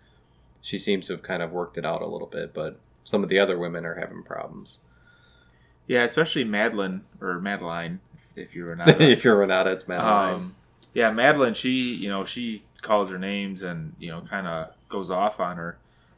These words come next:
Speaker 2: And Ed even, you know, realizes that she's not forthcoming,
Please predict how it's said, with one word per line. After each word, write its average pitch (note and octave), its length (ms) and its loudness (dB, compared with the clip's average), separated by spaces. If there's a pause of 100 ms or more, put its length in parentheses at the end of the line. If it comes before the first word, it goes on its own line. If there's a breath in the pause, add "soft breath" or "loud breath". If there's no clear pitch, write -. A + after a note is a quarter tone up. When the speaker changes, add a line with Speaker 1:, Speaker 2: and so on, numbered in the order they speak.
Speaker 2:
And F2 720 -6 (420)
Ed A2+ 460 0
even, G#2 560 -4 (200)
you G#2+ 120 -8
know, G2 80 -4
realizes F#2+ 720 -2
that F2+ 240 -6
she's F2+ 720 -8 (100)
not G2+ 280 -8
forthcoming, E2+ 600 -8